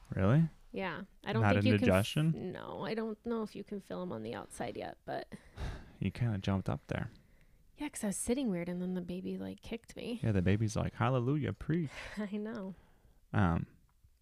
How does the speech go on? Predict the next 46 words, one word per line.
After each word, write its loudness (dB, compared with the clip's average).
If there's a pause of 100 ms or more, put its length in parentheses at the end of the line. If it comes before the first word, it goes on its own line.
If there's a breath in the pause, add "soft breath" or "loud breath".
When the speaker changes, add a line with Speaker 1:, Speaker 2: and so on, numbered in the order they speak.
(480)
Speaker 1:
do 6
you 12
understand 10
what 6
I'm 2
saying, 6
though? 0
Speaker 2:
I 8
do. 6
Speaker 1:
Does 8
it 10
make 6
sense? 2
Speaker 2:
I 2
do. 0
Speaker 1:
Or 4
am 6
I 6
just 0
talking 0
Speaker 2:
No, 10
Speaker 1:
out 8
of 8
Speaker 2:
it 8
Speaker 1:
my 6
Speaker 2:
does 8
Speaker 1:
butt? 2
Speaker 2:
make 2
sense. -2 (580 soft breath)
Um, 2 (1300)
and 10
I 12
think 4
that 8
that's, 4
like, 4
kind 2
of 2
the 4
point 2
of 0
all 2
of -2
this 0
is 0
to 2